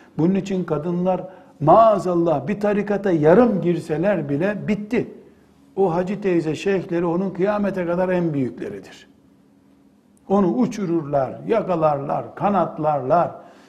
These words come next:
Sonu yok onun. Neden? Çünkü kadın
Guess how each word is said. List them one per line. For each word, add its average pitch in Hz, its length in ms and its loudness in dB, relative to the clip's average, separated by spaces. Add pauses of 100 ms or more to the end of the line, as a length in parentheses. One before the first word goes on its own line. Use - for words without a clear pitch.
(120)
Sonu 254 360 4
yok 240 220 6
onun. 127 300 -4
Neden? 175 360 2 (580)
Çünkü 214 580 0 (420)
kadın 165 540 4